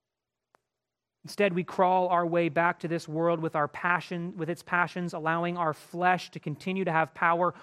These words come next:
over us again and again. Listen, I think we could all agree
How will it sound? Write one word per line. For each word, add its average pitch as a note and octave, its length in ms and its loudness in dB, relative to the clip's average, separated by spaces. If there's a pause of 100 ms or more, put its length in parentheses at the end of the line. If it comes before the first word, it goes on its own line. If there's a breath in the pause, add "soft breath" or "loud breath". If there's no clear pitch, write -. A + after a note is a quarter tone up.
(120)
over F3+ 340 2
us F3+ 200 0
again E3+ 400 2
and F3+ 100 -8
again. D#3+ 440 0 (3000)
Listen, D3+ 100 -2
I D#3+ 60 2
think E3+ 140 2
we F3 100 0
could E3+ 80 0
all G3 320 2
agree E3+ 480 -2